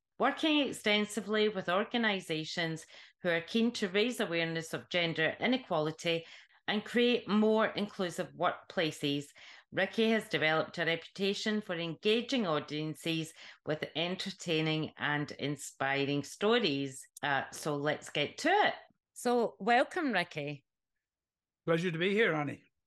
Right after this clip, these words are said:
Speaker 1: Ah, I'm re-, I'm really pleased that you've, you've showed up because we actually only, uh, organised this today, and I really appreciate that because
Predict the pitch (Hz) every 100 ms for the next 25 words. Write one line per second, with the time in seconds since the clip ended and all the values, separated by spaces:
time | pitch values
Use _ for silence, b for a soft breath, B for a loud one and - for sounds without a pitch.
0 | _ - 160 220 240 151 160 180 185 190
1 | 143 202 190 185 196 196 196 - 190 185
2 | 196 175 190 180 123 185 175 147 170 170
3 | - 185 180 160 185 - 180 - 170 160
4 | 165 175 127 - 185 170 170 165 160 151
5 | 165 170 165 160 156 - 180 196 202 165
6 | 170 143 170 165 - 170 175 175 175 170
7 | 170 165 165 165 156 160 160 - 160 123
8 | 156 - 156 156 151